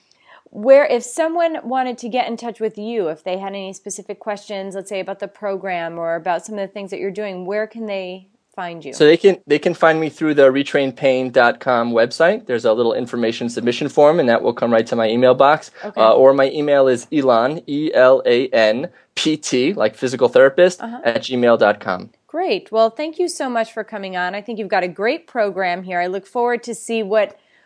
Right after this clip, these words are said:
Speaker 1: what is happening with this program in, like, a year from now.
Speaker 2: Great.
Speaker 1: Um, and
Speaker 2: Thanks so
Speaker 1: I'm
Speaker 2: much
Speaker 1: sure
Speaker 2: for
Speaker 1: it'll
Speaker 2: having
Speaker 1: be
Speaker 2: me. I
Speaker 1: very
Speaker 2: really appreciate it.
Speaker 1: successful. Anytime, anytime.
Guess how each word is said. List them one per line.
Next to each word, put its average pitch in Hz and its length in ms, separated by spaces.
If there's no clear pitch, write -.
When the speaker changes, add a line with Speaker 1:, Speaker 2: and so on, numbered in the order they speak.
Speaker 1:
what 247 160
is 247 140
happening 240 380
with 233 120
this 226 180
program 226 640
in, 208 220
like, 196 200
a 208 60
year 208 320
from 214 240
now. 208 420
Speaker 2:
Great. 220 100
Speaker 1:
Um, 220 280
and 214 160
Speaker 2:
Thanks - 220
so 190 60
Speaker 1:
I'm 160 60
Speaker 2:
much 156 100
Speaker 1:
sure - 100
Speaker 2:
for 143 40
Speaker 1:
it'll 143 80
Speaker 2:
having 151 140
Speaker 1:
be 127 60
Speaker 2:
me. 113 80
I 110 40
Speaker 1:
very 117 120
Speaker 2:
really 127 120
appreciate 123 340
it. 117 100
Speaker 1:
successful. 135 360
Anytime, 226 680
anytime. 196 540